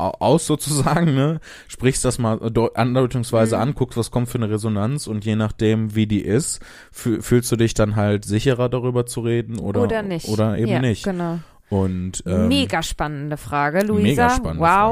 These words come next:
Speaker 1: Frage.
Speaker 2: danke.
Speaker 1: Ja. Vielen, vielen Dank. Ähm, das ist tatsächlich was, was so in letzter Zeit, also das, der ganze Themenkomplex,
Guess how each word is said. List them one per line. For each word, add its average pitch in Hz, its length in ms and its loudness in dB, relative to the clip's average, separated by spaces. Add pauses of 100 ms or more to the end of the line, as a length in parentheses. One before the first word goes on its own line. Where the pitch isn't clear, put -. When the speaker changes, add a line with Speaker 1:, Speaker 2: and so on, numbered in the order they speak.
Speaker 1:
Frage. 220 100 -6
Speaker 2:
danke. 202 560 0 (920)
Speaker 1:
Ja. 107 200 -2 (1080)
Vielen, 95 440 2
vielen 69 280 -8
Dank. - 420 -12 (360)
Ähm, 90 640 0 (1200)
das 110 120 0
ist 160 160 0
tatsächlich 131 540 -2
was, 113 240 -4
was 101 160 -4
so 110 140 -2
in 98 80 -2
letzter 120 360 -2
Zeit, - 260 -4
also 95 180 -4
das, 95 240 -4
der 104 160 -6
ganze 127 320 0
Themenkomplex, 120 880 -4